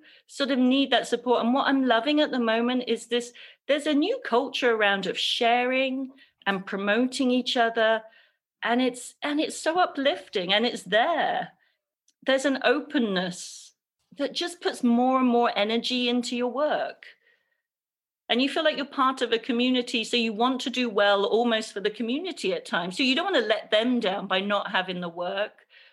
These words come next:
We did a, uh, visual market, uh, last year. So we were allowed to have very small groups. And so we, we, uh, set up our tents in my,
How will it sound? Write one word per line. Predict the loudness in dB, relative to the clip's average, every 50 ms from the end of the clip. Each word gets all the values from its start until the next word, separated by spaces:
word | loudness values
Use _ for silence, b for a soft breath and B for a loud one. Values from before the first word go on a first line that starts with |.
| b
We | 0 0 0 2
did | 2 -2 -2 0
a, | 0 0 0 0 2 2
uh, | 4 4 2 2 0 -2 -2
visual | 0 0 0 -2 -4 -4 -4
market, | -4 -4 -2 -2 -2 -2 -2 -4 -4 -2 0 0 0 -2 -6 -10 -12 -12 -14 -16 _ -4 -2
uh, | 0 0 0 0 -2 -2 -2
last | 0 0 2 2 2 0 -2 -8 -10 -8
year. | -8 -6 -4 -4 -6 -6 -10 B B B B B B B
So | B -4 -2 0
we | 0 0
were | 2 2 2 4
allowed | 4 4 4 4 4 2
to | 2 0
have | 0 0 -2 0 0
very | 2 2 2 2 0 -2 -2
small | -4 -6 -8 -6 -6 -6 -2
groups. | -2 -2 -2 -2
And | -4 -8 -6
so | -2 -2 -2
we, | -2 -2 -6 -6 -8 -14 _ _ _ _ -10
we, | -8 -6 -4 -2 2 2
uh, | 2 2 2
set | -2 -6 -2 -2 -2 -2 0 0
up | -2 -2 0 2
our | 2 4 4 4 2 0 -4 -12
tents | -8 -2 0 0 0 0 -4 -12 -8 -8
in | -6 -2
my, | -2 -2 -2